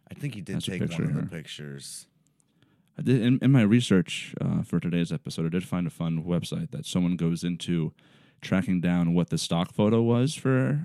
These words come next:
Speaker 2: all of these pictures.
Speaker 1: Oh.
Speaker 2: Yeah, it's very fascinating. Do I have it up there still?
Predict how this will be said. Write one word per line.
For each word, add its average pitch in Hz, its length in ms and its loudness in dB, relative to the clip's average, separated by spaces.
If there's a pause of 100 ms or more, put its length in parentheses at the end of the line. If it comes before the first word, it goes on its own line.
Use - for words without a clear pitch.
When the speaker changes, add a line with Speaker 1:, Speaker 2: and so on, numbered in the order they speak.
(160)
Speaker 2:
all 120 160 2
of 123 60 4
these 127 140 4
pictures. 175 480 0
Speaker 1:
Oh. 110 540 2 (220)
Speaker 2:
Yeah, 85 280 0 (100)
it's - 140 -14
very 104 340 4
fascinating. 80 640 -2 (720)
Do - 80 0
I 90 40 4
have 104 100 2
it 123 100 2
up 101 160 -2
there 139 160 4
still? 151 360 0